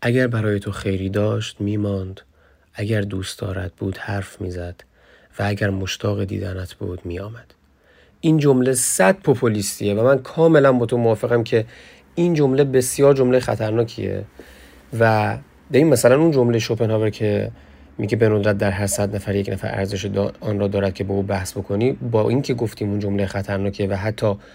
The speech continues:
اون احمقا هم می‌تونن اینو نسبت به خودشون لحاظ بکنن، ولی خطر اون جمله به اندازه این جمله نیست.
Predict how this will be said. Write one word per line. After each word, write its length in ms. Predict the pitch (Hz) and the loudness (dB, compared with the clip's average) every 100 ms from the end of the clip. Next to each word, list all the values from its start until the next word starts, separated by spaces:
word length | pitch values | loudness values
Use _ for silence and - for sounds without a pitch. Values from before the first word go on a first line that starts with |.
| - - _ _ | -20 -20 _ _
اون 180 | 127 117 | -2 -2
احمقا 580 | - 104 95 104 101 127 | 0 -2 0 -2 2 2
هم 80 | 120 | 2
می‌تونن 400 | 107 - 101 101 | 0 -2 -4 -2
اینو 200 | - 110 | -2 -2
نسبت 360 | 104 101 - 101 | -2 -4 -6 -6
به 80 | 101 | -4
خودشون 600 | - 98 98 - 95 90 _ _ _ _ _ _ _ _ - | -4 -4 -4 -4 -6 -6 _ _ _ _ _ _ _ _ -14
لحاظ 460 | - 110 101 110 104 | -4 0 2 2 0
بکنن، 480 | 107 - 107 135 120 | -2 -2 2 2 4
ولی 320 | 120 160 - | 2 2 -4
خطر 540 | - - 107 - 123 | -10 -6 -6 -2 4
اون 260 | 120 151 131 | 4 4 2
جمله 260 | 139 139 165 | 4 4 6
به 100 | 165 | 6
اندازه 300 | 143 139 135 | 6 4 2
این 80 | |
جمله 240 | 123 123 139 | 0 2 2
نیست. 460 | 117 101 - - | 0 -4 -10 -14